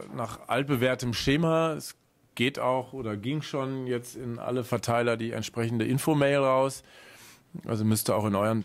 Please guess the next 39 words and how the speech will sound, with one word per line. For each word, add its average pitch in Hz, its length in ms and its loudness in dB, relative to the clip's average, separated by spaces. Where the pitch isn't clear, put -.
Postfächern 113 580 0
dann 107 200 0
gleich 107 180 0
zu - 100 -6
finden 117 300 0
sein, 107 160 2
noch 104 100 0
mit 104 160 0
den 101 120 0
Details. 120 600 -2
Ähm, 110 480 0
über 120 280 2
die, 110 360 2
über 110 300 2
die, 104 380 0
äh, 104 340 0
Internet, 131 420 2
äh, 110 200 0
über 113 180 0
die 104 240 -2
E-Mail-Adresse 131 880 0
fans 151 440 0
at 135 140 0
H 127 160 2
C 147 180 2
minus 131 300 4
Erlangen 147 440 0
D 139 360 2
E 135 40 2
kann 131 160 0
man 127 120 2
sich 113 160 -2
anmelden. 151 580 2
Und 123 440 0
also 107 180 -2
für 120 180 0
Bus 120 300 0
und 110 160 -4
Tickets. 143 500 -2